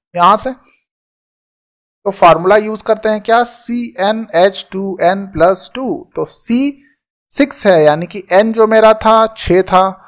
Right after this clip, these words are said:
तो हम लोग हाइड्रोजन का फॉर्मूला में पुट करेंगे टू एन प्लस टू, यानी कि टू into six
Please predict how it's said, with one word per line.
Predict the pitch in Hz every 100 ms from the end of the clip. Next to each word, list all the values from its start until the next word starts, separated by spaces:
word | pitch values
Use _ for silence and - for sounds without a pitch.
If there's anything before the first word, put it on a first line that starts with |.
| _ _ _ _
तो | 139
हम | 143
लोग | 160 156
हाइड्रोजन | 147 147 151 160 196
का | 214
फॉर्मूला | - 180 175 185
में | 196 196
पुट | 190
करेंगे | - 185 180 185
टू | 185 - 214 202
एन | 175 185
प्लस | 185 - 131 - -
टू, | 240 254
यानी | 220 156 147 147
कि | - 147 143 _
टू | 214 226 226 226
into | 160 151 135 143
six | - -